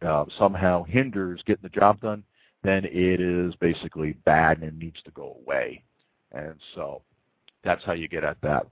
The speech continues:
All right, so this, my summary is in order to maximize your resources, uh, you need to focus on a few things. One is you have to have executive involvement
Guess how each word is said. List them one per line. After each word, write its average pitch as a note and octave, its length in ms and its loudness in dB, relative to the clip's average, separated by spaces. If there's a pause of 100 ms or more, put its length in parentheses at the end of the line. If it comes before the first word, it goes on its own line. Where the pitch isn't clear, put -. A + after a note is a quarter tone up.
(460)
All A2+ 160 8
right, F2 180 6 (100)
so F#2 120 0
this, - 200 -10 (180)
my C3 120 0 (100)
summary B1 420 -2 (120)
is E2+ 280 -6
in G2 100 -4
order D3 200 4
to A#2 80 2
maximize G#2 500 0
your F2 80 -10
resources, - 520 -12 (640)
uh, E2 220 2
you G2+ 100 0
need A#2 120 2
to G2+ 80 -6
focus G2 360 2
on F2+ 120 -6
a D#2+ 120 -8
few D#2 220 -8
things. - 260 -14 (500)
One A#2 200 6
is G#2 300 6 (320)
you E2 100 -8
have A2+ 280 2
to A2 100 2
have G#2+ 260 4
executive A2+ 640 -2
involvement E2+ 720 -2